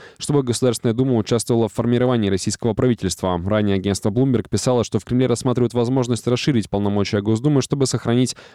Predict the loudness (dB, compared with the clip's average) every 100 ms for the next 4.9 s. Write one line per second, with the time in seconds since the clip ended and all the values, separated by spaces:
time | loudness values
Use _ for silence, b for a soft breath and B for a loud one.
0 | -4 0 0 -2 0 0 2 0 0 -2
1 | 0 -2 0 -2 -2 -2 -2 -2 0 0
2 | 2 0 0 -2 -2 0 0 2 -2 -2
3 | -2 0 -2 -4 B -4 -2 0 0 -2
4 | -2 -2 0 -2 0 0 0 0